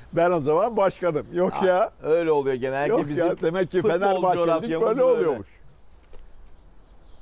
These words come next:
Speaker 1: Ahmet Nur Çebi, Fikret Orman Beşiktaş'ı gerçek anlamıyla bir an-, enkaz olarak bırakmışken elini taşın altına koydu.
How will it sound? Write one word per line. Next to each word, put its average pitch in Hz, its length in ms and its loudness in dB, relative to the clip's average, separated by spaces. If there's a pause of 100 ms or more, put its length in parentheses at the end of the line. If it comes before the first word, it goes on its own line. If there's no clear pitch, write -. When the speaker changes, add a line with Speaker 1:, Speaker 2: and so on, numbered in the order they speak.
(3000)
Speaker 1:
Ahmet 92 360 -6 (100)
Nur 98 140 -8
Çebi, 110 460 -6 (1000)
Fikret 98 420 -6
Orman 101 460 -6
Beşiktaş'ı 98 600 -8
gerçek 101 600 -6
anlamıyla 104 640 -6
bir 110 180 -4
an-, 104 200 -6 (160)
enkaz 123 480 -4
olarak 107 480 -4
bırakmışken 113 720 -8 (380)
elini 139 420 -2
taşın 120 360 -8
altına 131 440 -4
koydu. 101 320 -8